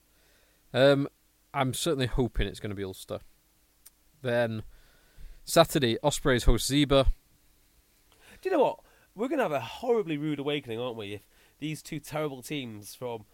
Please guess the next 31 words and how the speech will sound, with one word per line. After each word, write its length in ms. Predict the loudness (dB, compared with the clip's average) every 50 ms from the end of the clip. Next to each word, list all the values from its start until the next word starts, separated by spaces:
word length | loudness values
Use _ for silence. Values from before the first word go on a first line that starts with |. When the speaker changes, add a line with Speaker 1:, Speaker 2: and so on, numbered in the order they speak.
| _ _ _ _ _ _ _
Speaker 2:
Super 300 | -10 -8 -8 -6 -6 -4
Rugby, 360 | -6 -6 -6 -8 -12 -14 -12
who 180 | -10 -12 -12 -10
we, 220 | -10 -12 -12 -14 _ _ _ _ _ _ _ _
you 80 | -4 -4
know, 60 | -4
we 140 | -4 -8 -8 -4 -4 -2
were 20 | -2
laughing 320 | -2 -4 -4 -6 -6 -6 -6
at 360 | -8 -10 -14 _ -18 -18 -18 -18 _ -10
not 180 | -10 -10 -8 -8
so 100 | -8 -8
long 160 | -8 -8 -8
ago, 200 | -8 -8 -10 -10 _ _ _ _ _ _ _ -10
just 180 | -10 -10 -6
come 120 | -6 -4 -4
over 200 | -2 -2 -2 -2
and 200 | -4 -6 -8 -12 -16 -16
rule 360 | -10 -8 -6 -6 -6 -6 -6
the 100 | -6 -6
roost. 320 | -4 -2 -2 -2 0 2
Speaker 1:
Yeah, 380 | 4 8 8 8 8 6 4 6 6
I 160 | 8 8 6 6 6 6
know. 160 | 6 6 4
Speaker 2:
The 40 | 4
Southern 480 | 6 6 6 6 6 4 4 4 6
Kings 400 | 6 6 6 6 4 2 2 0 -2 -2 -4
Speaker 1:
<laughs> 100 | -2 -2
Speaker 2:
walk 540 | -4 0 6 8 10 10 8 6 4 0 0
into, 440 | 0 0 0 -4 -4 -2 0 0 2
uh, 520 | 8 10 12 12 12 10 6 2 2